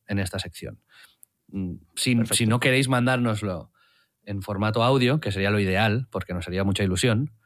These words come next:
Speaker 1: lo podéis hacer simplemente tuiteando a la cuenta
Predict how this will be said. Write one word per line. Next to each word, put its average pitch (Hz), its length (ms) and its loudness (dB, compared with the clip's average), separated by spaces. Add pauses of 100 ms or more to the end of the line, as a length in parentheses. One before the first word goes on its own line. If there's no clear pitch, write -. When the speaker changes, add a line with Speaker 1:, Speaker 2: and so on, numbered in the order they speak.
(440)
Speaker 1:
lo 107 140 -2
podéis 104 300 0
hacer 101 480 0
simplemente 104 840 -2 (600)
tuiteando 104 640 0 (500)
a 104 80 -2
la 92 120 0
cuenta 101 520 -4